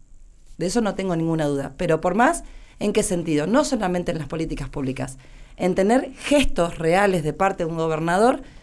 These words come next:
por ejemplo, la financi-, el financiamiento económico, que si va a haber un espacio que se va a dedicar exclusivamente a lo que es diversidad mujer, no solamente tienen que tener espacio y tienen que tener cargos, porque hoy lo que pasa mucho es que hay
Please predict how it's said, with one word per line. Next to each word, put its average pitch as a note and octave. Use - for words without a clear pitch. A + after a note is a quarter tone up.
por F#3
ejemplo, D4
la F3
financi-, E3+
el D#3+
financiamiento F3
económico, F3
que E3
si E3+
va G#3
a B3
haber C#4+
un A#3
espacio E3
que E3
se D#3
va F#3
a G#3
dedicar F#3+
exclusivamente G3+
a D3+
lo D#3
que F#3+
es E3+
diversidad F3
mujer, A#3
no A#3+
solamente G3
tienen F3+
que E3+
tener F3
espacio A#3+
y E3+
tienen F#3
que E3+
tener F3
cargos, G3+
porque D#3+
hoy F3+
lo F#3
que E3+
pasa F3+
mucho G3+
es -
que -
hay F#3+